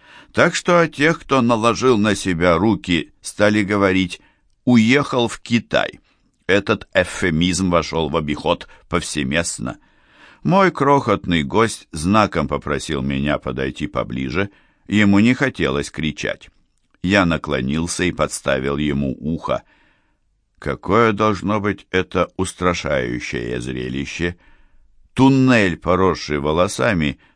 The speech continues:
с комьями воска. Он сказал мне,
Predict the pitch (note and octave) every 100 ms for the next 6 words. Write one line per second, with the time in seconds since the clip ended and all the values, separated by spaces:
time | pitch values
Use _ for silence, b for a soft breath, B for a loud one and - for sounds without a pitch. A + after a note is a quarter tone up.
0 | b - - A2 G#2 F#2+ F#2 F#2 F#2+ F2
1 | F#2 - - - - _ _ _ _ _
2 | b b b - A#2+ A#2+ - G#2+ F#2+ G#2
3 | F#2+ D2+ C#2+ D2+